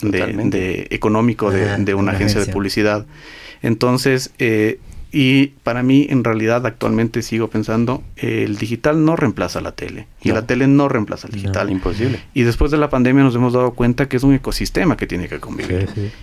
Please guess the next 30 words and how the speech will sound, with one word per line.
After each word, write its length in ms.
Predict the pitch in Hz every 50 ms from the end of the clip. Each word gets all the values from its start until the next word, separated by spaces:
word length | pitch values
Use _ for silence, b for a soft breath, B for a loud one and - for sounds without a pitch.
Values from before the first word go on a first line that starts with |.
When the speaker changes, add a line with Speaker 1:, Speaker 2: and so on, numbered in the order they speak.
| B - -
Speaker 1:
Y 200 | - 113 110 110
el 100 | 107 107
medio 260 | 117 131 151 165 165
digital 540 | 151 147 - - 107 - - - 147 160 160
es 160 | 147 135 131
un 160 | 135 139 143 139
medio 240 | 139 143 143 139
más 220 | 131 139 147 147 -
que 80 | 127
tú 120 | 123 - 120
tienes 220 | - 131 131 -
que 100 | - -
planificar 600 | - - - 90 90 82 - 85 - 185 196 139
dentro 200 | 107 101 - 104
de 40 | 104
una 60 | 104
estrategia 440 | 101 - - - - 123 135 151 -
para 120 | - 95
llegar 140 | 92 - 95 101
a 20 |
un 60 | 101
objetivo. 380 | 90 - - - 190 - - - - B B B B B B B B
Entonces, 240 | 123 110 - 123 120
como 160 | 135 139 131
que 100 | - 131
tenía 340 | - 139 127 135 143 151 147
que 140 | 143 143 139 -
darle 380 | - - - 120 113 104 107 110
ese 120 | 101 110
entorno. 340 | 101 92 92 82 87 87 87